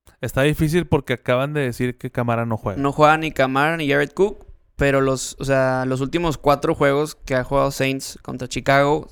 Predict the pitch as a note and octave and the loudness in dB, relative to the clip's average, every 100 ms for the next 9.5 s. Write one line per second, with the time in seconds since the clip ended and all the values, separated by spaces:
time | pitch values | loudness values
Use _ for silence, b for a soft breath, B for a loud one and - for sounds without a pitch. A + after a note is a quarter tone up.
0 | - _ - C#3+ D3+ C3+ D#3+ F#3+ F#3+ - | -20 _ 2 2 4 4 6 4 0 -14
1 | _ _ _ _ - B2+ D3+ D#3 C#3+ D3 | _ _ _ _ -2 0 4 4 4 4
2 | D#3 D#3 F3 F#3+ G#3+ - C3+ B2+ B2 C#3+ | 2 0 2 0 -2 -6 -2 0 0 0
3 | C#3 C#3 A#2 - _ - C3+ A#2+ - - | 0 -2 -12 -20 _ -8 -6 -6 -8 -12
4 | A#2+ C#3+ C3 C3 B2+ B2+ B2+ - _ _ | -6 -2 -2 0 0 -2 -6 -16 _ _
5 | _ _ _ _ _ C3 B2 A#2+ C#3+ D3 | _ _ _ _ _ -4 -2 -2 -2 -2
6 | - C3+ A#2 - _ _ _ _ _ _ | 0 -2 -4 -12 _ _ _ _ _ _
7 | _ _ - B2 A#2+ A#2 A#2+ B2+ B2 C3+ | _ _ -8 -4 -4 -6 -8 -6 -4 -4
8 | C#3+ C#3 D#3 D#3 F3 E3+ E3+ D3+ C3+ C3+ | -2 2 4 4 4 6 6 6 2 -4
9 | B2 - B2+ - | -4 -4 -6 -12